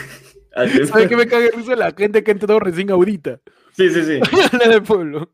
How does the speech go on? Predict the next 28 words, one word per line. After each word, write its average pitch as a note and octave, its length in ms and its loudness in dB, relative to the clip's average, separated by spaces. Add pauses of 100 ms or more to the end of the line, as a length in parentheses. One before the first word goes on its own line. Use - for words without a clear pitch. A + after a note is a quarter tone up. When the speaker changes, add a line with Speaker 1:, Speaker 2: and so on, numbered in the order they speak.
(120)
Speaker 1:
El C3 100 -6
primer E3 280 0
as - 380 -6
se - 120 -10
ha D#3 60 -4
ido E3 280 -4
a C#3+ 120 -2
revisar B2+ 720 -8 (100)
el G2+ 100 -18
primer A#2 280 -12
piso C3 200 -14
del G#2 100 -10
banco. E2+ 360 -14 (340)
Speaker 2:
El C3+ 100 -14
Speaker 1:
¿Ya? - 40 -16
Speaker 2:
primer C#3 200 -14
piso C#3+ 180 -18
del A#2 100 -16
banco, G#2+ 320 -20
ajá. A#2 280 -20 (680)
Speaker 1:
El G2+ 120 -20
segundo D#3 380 -8
as - 280 -10 (720)
se - 120 -14
ha A#2 60 -4
ido B2 380 -2
a G2+ 60 -14
revisar C#3 720 -8